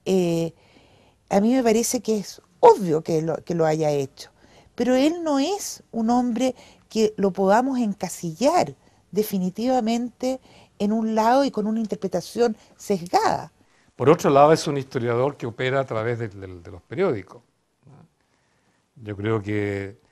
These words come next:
Speaker 2: siempre ha tenido una tribuna asegurada en, en el diario La Segunda, básicamente, ¿no? Y a tra-, a través de esos artículos, esa columna que él tiene, El hombre ha hecho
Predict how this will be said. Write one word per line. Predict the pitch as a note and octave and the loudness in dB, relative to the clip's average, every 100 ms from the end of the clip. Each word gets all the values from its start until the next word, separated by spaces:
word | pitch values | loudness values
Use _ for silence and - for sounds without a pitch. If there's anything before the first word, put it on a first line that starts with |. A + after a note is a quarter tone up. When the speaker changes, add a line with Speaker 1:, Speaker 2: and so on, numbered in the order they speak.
| _ _ | _ _
Speaker 2:
siempre | - C3+ A#2 | -10 -8 -6
ha | A2 | -6
tenido | A2 A#2 | -4 -4
una | A2+ G#2+ | -4 -6
tribuna | G#2+ G#2+ B2+ A#2+ | -8 -8 -6 -6
asegurada | A2+ - G#2 G#2+ B2+ B2 A#2 D3 D#3 - _ _ _ | -6 -8 -12 -6 -2 -2 -2 -6 -10 -16 _ _ _
en, | A#2 F#2 F#2 G2 G#2+ | -20 -20 -20 -20 -20
en | G2+ | -20
el | G2 | -20
diario | G2 A#2 A2+ A#2+ C3 A2+ G#2+ | -16 -12 -12 -12 -14 -18 -20
La | G#2 F2 | -20 -20
Segunda, | B2+ D3+ G2+ F2+ | -16 -14 -14 -14
básicamente, | G2 F#2+ G#2+ G2 G2 G2 A#2 | -16 -18 -20 -20 -20 -20 -20
¿no? | D#3+ _ _ _ _ _ _ _ _ _ _ - | -20 _ _ _ _ _ _ _ _ _ _ -16
Y | A2 G#2 G#2 A#2+ | -10 -6 -6 -6
a | C3 A2 | -10 -6
tra-, | A#2+ A#2+ C3 - | -2 0 -2 -6
a | |
través | A2+ A#2+ B2+ A#2+ | -8 -4 -4 -4
de | A#2 A2+ | -4 -4
esos | - B2 - _ _ _ _ - | -6 -12 -14 _ _ _ _ -10
artículos, | G#2+ - E3+ - C#3 A#2+ A#2 | -10 -8 -8 -8 -4 -2 -2
esa | - G#2 | -4 -6
columna | G#2+ A#2+ C#3+ E3+ | -4 -2 -4 -6
que | C#3+ C3 | -6 -8
él | C3 | -10
tiene, | - C#3 C#3+ | -10 -8 -8
El | C3 | -8
hombre | C#3+ C#3 C#3 | -10 -8 -4
ha | C#3 | -4
hecho | D3 - C#3 C3+ C3+ C#3 | -4 -8 -12 -12 -14 -18